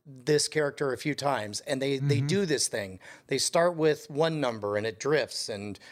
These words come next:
Speaker 1: and it seems like a very small change that gets bigger and bigger, and they give reasons that are inconsistent that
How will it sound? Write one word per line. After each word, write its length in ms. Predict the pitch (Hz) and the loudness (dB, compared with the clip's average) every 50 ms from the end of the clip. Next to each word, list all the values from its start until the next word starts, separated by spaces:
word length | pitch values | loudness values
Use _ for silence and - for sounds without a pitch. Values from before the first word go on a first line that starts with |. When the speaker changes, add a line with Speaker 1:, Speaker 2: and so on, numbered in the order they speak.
| - - - _ | -20 -20 -8 _
Speaker 1:
and 140 | 127 120 117 | -2 0 0
it 120 | 113 110 | 0 -2
seems 340 | - - 170 170 160 160 135 127 | -2 -2 0 0 0 0 0 -2
like 120 | 139 - | -2 -4
a 40 | 135 | -2
very 200 | 123 135 139 139 | -2 0 0 0
small 300 | 139 - 160 151 135 139 | 0 0 2 2 2 2
change 400 | 131 - - 151 135 127 117 110 | 2 0 -2 -2 -2 -2 -4 -6
that 100 | - 127 | -8 -4
gets 200 | 110 123 123 - | -4 -4 -4 -2
bigger 280 | - 139 123 113 123 117 | -4 -4 -2 -2 -2 -4
and 100 | 117 113 | -2 -2
bigger, 340 | 120 120 110 101 98 - 107 | -2 -2 -2 -2 -4 -4 -4
and 180 | 107 110 101 - - - - _ | -4 -4 -8 -12 -16 -20 -8 _
they 120 | - 147 | 0 0
give 280 | 139 117 165 190 165 139 | 2 4 4 4 4 2
reasons 480 | 143 139 135 123 110 131 120 107 107 - | -2 -2 -2 -2 -2 -4 -4 -6 -2 -2
that 120 | 131 117 | 0 0
are 120 | 117 117 | 0 0
inconsistent 840 | 127 123 113 - 127 - - - 131 110 - - 123 104 107 113 - | -2 -2 -2 -4 0 0 0 0 0 -4 -4 -6 -6 -8 -8 -8 -2
that 220 | 110 117 117 113 | 0 0 0 0